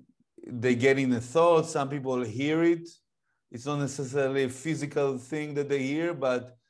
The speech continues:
it's like they almost hear the message. Uh, some people feel it in their body, like body sensations, like goosebumps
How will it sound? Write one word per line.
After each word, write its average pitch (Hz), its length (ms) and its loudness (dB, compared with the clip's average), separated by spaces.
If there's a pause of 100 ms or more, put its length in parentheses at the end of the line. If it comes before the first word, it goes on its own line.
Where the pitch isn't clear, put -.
(220)
it's 113 100 -18
like 131 200 0
they 139 60 0
almost 143 380 0
hear 156 360 0
the 143 140 -2
message. 143 680 -4 (480)
Uh, 131 200 0
some 147 360 -2
people 147 460 2
feel 156 320 -2
it 160 160 -2
in 143 100 -6
their 127 140 -2
body, 127 400 -2
like 131 340 -4 (380)
body 135 260 2
sensations, 143 880 -4
like 120 280 -2
goosebumps 135 960 -6